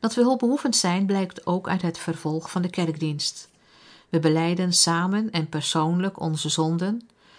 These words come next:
We vieren soms avondmaal, waarmee we laten zien dat we alleen door Jezus' dood nog kunnen leven. We zingen in liederen dat we zonder God en zonder Jezus Christus nergens zouden zijn.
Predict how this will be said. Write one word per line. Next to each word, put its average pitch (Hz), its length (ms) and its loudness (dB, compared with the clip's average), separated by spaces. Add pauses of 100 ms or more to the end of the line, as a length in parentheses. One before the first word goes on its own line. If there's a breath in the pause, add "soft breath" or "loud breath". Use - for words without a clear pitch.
(160 soft breath)
We 196 120 2
vieren 233 460 2
soms 220 540 0
avondmaal, 185 840 -2 (180)
waarmee 190 300 2
we 175 80 2
laten 165 340 0
zien 190 360 0
dat 185 220 -4
we - 80 -6
alleen 190 460 0
door 170 200 0
Jezus' 165 520 0
dood 156 500 -2
nog 180 200 -2
kunnen 151 300 -2
leven. 160 500 -2 (800 loud breath)
We 208 100 2
zingen 277 300 0
in 202 140 4
liederen 247 400 4
dat 202 180 -2
we 175 80 0
zonder 208 380 0
God 208 300 -4
en 175 140 -2
zonder 156 320 -2
Jezus 160 640 -2 (160 soft breath)
Christus 180 680 -2
nergens 165 520 0
zouden 156 500 -2
zijn. 180 460 -2